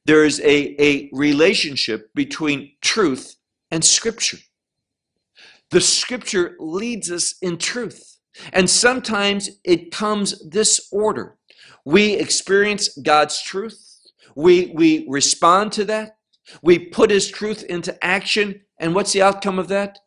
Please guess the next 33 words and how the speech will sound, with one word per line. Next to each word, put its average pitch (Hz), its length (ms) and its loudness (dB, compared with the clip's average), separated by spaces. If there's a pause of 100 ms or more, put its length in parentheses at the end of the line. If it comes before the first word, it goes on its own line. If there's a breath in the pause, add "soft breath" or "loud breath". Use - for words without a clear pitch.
(380)
Illumination. 151 800 0 (460 loud breath)
So 208 180 6
sometimes 196 800 0
illumination 160 800 0
comes 190 320 -6
forth 208 460 -2
so 175 140 -2
that 156 140 0
we 151 120 2
can 151 180 -4
understand 165 640 2
truth. 208 460 -4 (280 loud breath)
And 175 200 4
when 165 160 6
we 160 140 2
understand 175 580 2
truth 196 320 2
and 131 240 -4
implement 143 580 -2
it, 170 140 -10 (340)
there's 151 220 2
going 139 160 2
to 131 80 -2
be 131 260 2
greater 135 640 2
revelation, 165 800 0 (340 loud breath)
greater 165 580 4
illumination. 185 880 0
We're 151 140 0
going 156 140 2
to 156 80 4
see 233 500 -2
things 139 560 -6